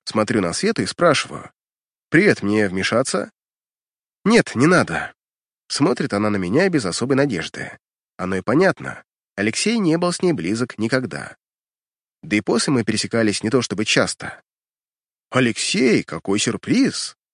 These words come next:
Саркастически улыбается Игорь. «Посмотришь хоть, что бывает с теми, кто позорит наш род». «В чём она провинилась?»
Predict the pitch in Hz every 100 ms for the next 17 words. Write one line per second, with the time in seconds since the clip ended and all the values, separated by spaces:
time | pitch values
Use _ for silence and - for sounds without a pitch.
0 | _ _ _ - 113 - 78 - 214 -
1 | 208 175 - 107 - - - 95 - -
2 | _ _ _ _ _ _ _ 240 196 208
3 | 202 247 254 - 151 - 185 196 185 143
4 | - 180 139 - 147 151 139 113 156 -
5 | 85 - - - _ _ _ _ _ _
6 | _ _ - 147 131 113 - 95 90 92
7 | 131 156 -